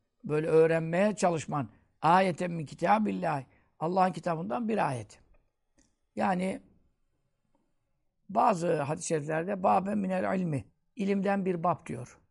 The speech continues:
İlla ayet olması şart değil. Çünkü, e, ayet-i kerime tefsir ilmiyle alakalıdır. Ama bir hadis-i şerifi anlamak da aynı buna kıyas edilir. Yahut da bir fıkıh meselesi çözmek, helal haramla ilgili bir hüküm be-, e, anlamak, anlatmak, bunlar da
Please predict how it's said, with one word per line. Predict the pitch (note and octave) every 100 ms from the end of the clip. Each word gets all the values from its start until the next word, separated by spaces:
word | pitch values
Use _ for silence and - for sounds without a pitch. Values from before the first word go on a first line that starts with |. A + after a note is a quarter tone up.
| _ _ _ _ -
İlla | F#3 F#3
ayet | F3 F3+ E3+
olması | E3+ E3+ D#3 F3+
şart | F3 D3+ -
değil. | C#3 A#2
Çünkü, | - D#3 F3 E3 - _ _ _ _
e, | F#3 F3
ayet-i | F#3 F#3 E3
kerime | - E3+ C#3+ E3+
tefsir | G3 G#3+ - A3+
ilmiyle | F3+ D3+ D3+ D3
alakalıdır. | D3 C#3 D3+ - - - _ _ _
Ama | D3+ G3 F#3
bir |
hadis-i | E3 E3 D#3
şerifi | F3+ F3 F3+
anlamak | E3 D#3+ E3 F3+
da | F#3+
aynı | E3+ D#3 D#3
buna | D3+
kıyas | C3+ - C3+ -
edilir. | C#3+ D3+ C#3 - _ _ -
Yahut | D#3 F3
da | F#3+
bir | E3
fıkıh | D#3+ D3+ A#3
meselesi | A3+ G3 F3+ D3 D#3
çözmek, | E3 D3+ D3 C#3 - _ _ _
helal | - E3+ F3
haramla | D3+ E3+ G#3+ A3
ilgili | G3 F3 F3+ D#3+
bir | D#3+
hüküm | D#3 C#3+ G#3+ G3
be-, |
e, | G3+ F#3 F3
anlamak, | E3 D#3+ D#3+ D#3 C#3 - _ _ _ _
anlatmak, | D3+ D3+ C#3 - G3+ - _ _ _
bunlar | E3+ D4+
da | B4